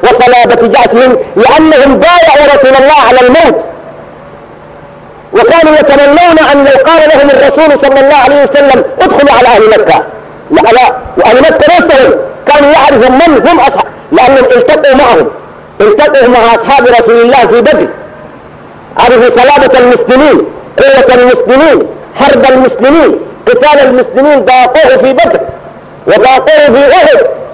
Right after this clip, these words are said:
يعرف مواقف المسلمين كيف. ولو قال لهم الرسول: "ادخلوا مكة"، لدخلوها على رغم أنف كبرياء قريش،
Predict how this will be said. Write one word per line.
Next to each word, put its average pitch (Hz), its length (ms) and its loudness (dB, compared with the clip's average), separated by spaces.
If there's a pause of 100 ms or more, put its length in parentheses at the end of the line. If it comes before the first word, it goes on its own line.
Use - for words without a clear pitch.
(160)
يعرف 269 320 2
مواقف 269 460 2
المسلمين 269 540 0
كيف. 311 400 0 (680)
ولو 262 300 0
قال 320 220 0
لهم 285 220 2
الرسول: 277 400 0
"ادخلوا 302 440 2
مكة"، 320 540 0 (580)
لدخلوها 262 800 2 (120)
على 254 400 2
رغم 294 260 0
أنف 294 460 0
كبرياء 254 600 0
قريش، 202 340 2